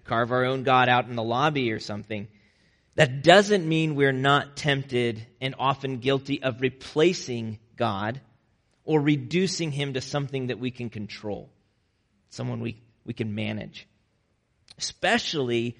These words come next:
when we can't see him at work or understand what he's doing. That temptation is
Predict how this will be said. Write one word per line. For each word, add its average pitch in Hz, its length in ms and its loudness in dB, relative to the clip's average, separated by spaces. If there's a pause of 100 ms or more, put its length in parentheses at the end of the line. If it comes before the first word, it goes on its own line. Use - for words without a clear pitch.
(120)
when 175 180 0
we 180 120 8
can't 185 480 -2
see 240 800 -6 (260)
him 143 480 -2
at 135 260 -2
work 170 440 6
or 147 180 2
understand 175 680 0
what 135 120 0
he's 127 160 -6
doing. 143 420 0 (640)
That 147 160 0
temptation 156 540 -2
is 147 100 -6